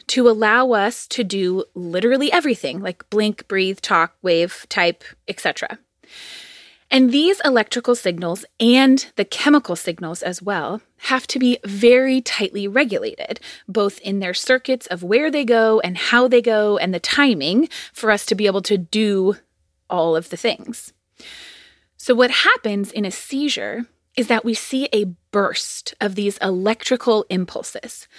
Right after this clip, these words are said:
an abnormal amount and or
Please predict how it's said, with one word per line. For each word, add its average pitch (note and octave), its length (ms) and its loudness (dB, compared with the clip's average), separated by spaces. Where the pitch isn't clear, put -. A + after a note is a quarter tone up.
an G#3+ 260 2
abnormal C#4 680 2
amount A3 920 0
and C#4 360 4
or F#3 380 0